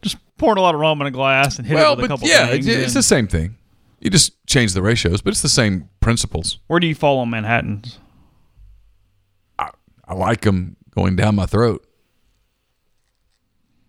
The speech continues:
Speaker 1: Okay. Are you ordering one?
Speaker 2: Uh, not before I would order an old fashioned or a Sazerac, but if you told me, "Hey, we don't have those, we can make a great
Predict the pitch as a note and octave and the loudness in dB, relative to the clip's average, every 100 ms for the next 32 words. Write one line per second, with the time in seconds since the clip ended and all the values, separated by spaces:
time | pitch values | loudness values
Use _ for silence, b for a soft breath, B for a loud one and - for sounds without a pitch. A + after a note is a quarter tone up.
0 | _ _ _ _ _ _ - C3 A2 _ | _ _ _ _ _ _ -16 -16 -16 _
1 | _ _ _ _ _ - - F3 E3 E3+ | _ _ _ _ _ -18 -4 -2 0 0
2 | F3 F3+ E3 E3 D#3+ C#3+ _ _ _ - | 0 0 -2 -4 -4 -4 _ _ _ -16
3 | - _ - D#3 D3+ D3 C#3+ D3 D3 C3 | -16 _ -4 0 2 2 0 0 0 0
4 | B2+ B2+ A2+ A2 G#2 B2+ A2 G#2 F#2+ F#2 | -2 2 2 2 0 2 4 4 2 2
5 | G2 G2 G#2 G2 F#2+ G2+ F2+ F2 E2+ D#2+ | 0 0 2 2 2 2 2 2 2 -2
6 | C#2+ - - A2 F#2 E2+ F2 - G2+ F2+ | -6 -4 0 0 0 -2 -4 -2 2 2
7 | - F#2 G#2 F#2+ F#2+ G#2 F#2 G2+ G#2 G2 | 0 2 2 2 0 0 2 0 0 0
8 | G#2 F#2 F2+ F2+ F#2 F#2 F#2+ F#2 E2+ F2+ | 0 0 0 0 0 0 0 0 0 0
9 | F#2+ | 0